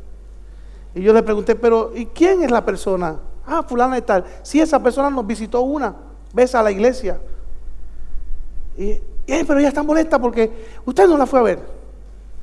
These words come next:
¿Y sabe qué? Esa señora se murió". Hermano, y yo, en mi corazón se me destruyó, porque yo soy una persona que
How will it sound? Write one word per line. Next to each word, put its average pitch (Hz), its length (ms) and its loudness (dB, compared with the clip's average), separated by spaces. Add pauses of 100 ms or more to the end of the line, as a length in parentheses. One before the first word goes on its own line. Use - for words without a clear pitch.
¿Y 220 60 -2
sabe 349 220 6
qué? 370 340 2 (280)
Esa 240 120 0
señora 277 320 4
se 330 140 6
murió". 269 360 2 (1600)
Hermano, 262 500 -4 (880)
y 185 120 -6
yo, 294 680 4 (200)
en 214 100 0
mi 226 120 2
corazón 226 520 4
se 285 120 2
me 254 100 0
destruyó, 208 580 -2 (880)
porque 202 760 2
yo 285 460 6
soy 247 160 -4
una 254 160 0
persona 254 380 2
que - 540 2